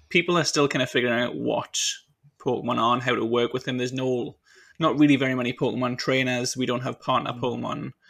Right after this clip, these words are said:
Speaker 1: People are still kind of scared and getting used to it. It's kind of like Pokemon with the,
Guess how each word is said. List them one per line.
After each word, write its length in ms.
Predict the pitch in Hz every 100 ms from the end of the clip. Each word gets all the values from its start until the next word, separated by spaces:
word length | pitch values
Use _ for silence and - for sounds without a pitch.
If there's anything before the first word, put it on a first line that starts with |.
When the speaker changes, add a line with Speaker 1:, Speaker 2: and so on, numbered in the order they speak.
| - _
Speaker 1:
People 220 | 151 135
are 60 | 127
still 220 | - 127
kind 160 | - 123
of 60 |
scared 300 | - 135 120
and 100 | 123
getting 200 | 123 -
used 240 | 123 131 -
to 100 | 127
it. 240 | 131 - - - - - - -
It's 180 | 151 -
kind 500 | - - 185 233 220
of 100 | 170
like 360 | 147 - - -
Pokemon 340 | 143 131 135 127
with 240 | 123 -
the, 400 | 143 123 117